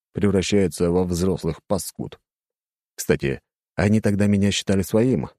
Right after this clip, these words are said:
и мы с ними неплохо ладили. Жаль, нельзя было потом забрать кого-нибудь из них, ведь это жестоко.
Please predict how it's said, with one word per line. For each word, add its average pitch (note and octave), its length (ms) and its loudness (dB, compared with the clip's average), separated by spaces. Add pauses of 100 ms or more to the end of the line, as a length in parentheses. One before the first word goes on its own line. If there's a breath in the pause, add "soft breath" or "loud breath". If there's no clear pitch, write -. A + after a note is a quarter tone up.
(260)
и A2+ 100 2
мы G#2+ 100 4
с - 80 -6
ними F#2+ 160 2
неплохо F2 400 -2
ладили. E2 480 -2 (1080)
Жаль, D3+ 400 4
нельзя C3 360 2
было A2+ 200 0
потом G2+ 300 0
забрать F#2+ 480 0
кого-нибудь E2+ 480 0
из D#2 140 -2
них, F2 380 -2 (260)
ведь D#2+ 140 -4
это D2+ 300 -4 (500)
жестоко. D#2 680 -4